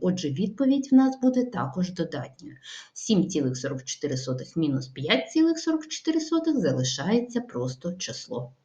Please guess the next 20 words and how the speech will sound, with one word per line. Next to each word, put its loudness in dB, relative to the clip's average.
два. -4
Тепер 8
візьмемо 12
другу 8
пару -6
чисел. -8
Мінус 8
три 0
цілих -2
п'ять -4
десятих, -2
мінус 4
дванадцять 0
цілих -2
п'ять -12
десятих. -12
Оба 4
числа, -2
вони 2
від'ємні. 0